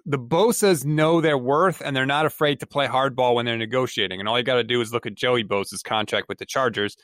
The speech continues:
I mean, he played hardball on his rookie deal when there was really almost nothing to <laughs> negotiate for a rookie contract. The Bosas know what they're worth and they're not afraid to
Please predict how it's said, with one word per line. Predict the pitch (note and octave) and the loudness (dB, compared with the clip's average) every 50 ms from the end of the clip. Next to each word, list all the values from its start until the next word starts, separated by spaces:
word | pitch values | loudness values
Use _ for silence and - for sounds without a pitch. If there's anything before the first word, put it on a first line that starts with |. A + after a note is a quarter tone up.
| _ _ _ _ _ _ | _ _ _ _ _ _
I | A2 | -6
mean, | A2 A2+ A2+ A2 | -4 -4 -4 -2
he | A2 C3 C#3+ | -2 -2 -2
played | C#3 - C#3+ C3 - | -2 0 -2 -2 0
hardball | A2 B2 B2+ B2+ A2 B2 A#2+ B2 | 0 0 -2 0 0 2 2 2
on | A#2+ A#2 A#2 | 2 0 0
his | A2 G2+ | -2 -4
rookie | G2+ G#2+ C#3+ E3 - - B2 G#2+ | -4 -2 -2 -2 -2 -4 -6 -8
deal | G2 A#2 A2+ G#2+ G2 G2 G2 | -6 -4 -2 -2 -2 -2 -2
when | G2+ A2+ A#2+ | -2 -2 0
there | A#2+ A#2 | 0 0
was | A#2+ B2 - | 0 0 0
really | C#3+ D#3 D3+ C#3 B2+ | 0 2 2 2 2
almost | B2 B2+ B2+ B2+ B2 - | 2 2 0 0 -2 -2
nothing | B2 B2 C3 C3+ C3 - C#3+ C3 B2+ B2 | -2 -2 -2 -2 -2 -2 -2 -2 0 -2
to | - C3 | -2 -2
<laughs> | |
negotiate | B2 A#2 - A#3 G3+ D#3 B2+ - - E3 C#3+ B2 A2 G#2+ - | -2 0 2 4 4 4 4 2 2 2 2 2 2 0 0
for | - B2 A#2+ | 0 2 2
a | A#2 A#2+ | 4 4
rookie | B2+ C3 - B2+ A#2+ | 4 2 2 0 -2
contract. | - - C#3+ C#3+ D3 B2+ - A#2+ G#2+ G2+ - _ - - _ | -2 -2 -2 -2 -2 0 0 -2 -2 -2 -6 _ -20 -12 _
The | - C#3+ | -4 -4
Bosas | B2 A2+ E3 F3 G3 F#3+ - G#3 F#3 C#3+ | -2 0 2 4 4 4 4 4 4 4
know | E3 F3+ F3 | 4 4 6
what | F3 E3+ - | 4 4 4
they're | F3 E3 | 2 2
worth | C#3+ D#3 D#3 D#3+ D3 - | 4 4 2 2 2 0
and | D3 C#3+ | 0 0
they're | C#3 | 2
not | C3+ C3+ C3+ C3+ C3+ | 2 2 2 2 2
afraid | B2+ - - C#3 C3+ C3 C3 A#2+ - | 0 0 0 0 2 2 0 -2 -4
to | - B2 A#2+ A#2+ A#2+ A#2 A#2 A#2 B2+ | -4 -2 -2 0 0 -2 -2 -4 -6